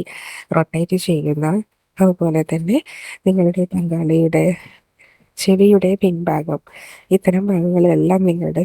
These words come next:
ചുണ്ടുകൾ ഓടിക്കുന്നതും വേറൊരു അനുഭൂതിയായിരിക്കും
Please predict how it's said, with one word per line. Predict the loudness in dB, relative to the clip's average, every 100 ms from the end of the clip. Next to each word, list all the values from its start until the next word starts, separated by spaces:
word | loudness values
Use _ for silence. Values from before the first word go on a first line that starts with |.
| -2
ചുണ്ടുകൾ | -2 -2 -4 0 0
ഓടിക്കുന്നതും | 0 -2 -2 -4 -2 0 -2 -2 -20 -20 -20 -14 -6
വേറൊരു | -2 4 6 6 2
അനുഭൂതിയായിരിക്കും | -2 -2 -2 -2 -2 -4 -6 -4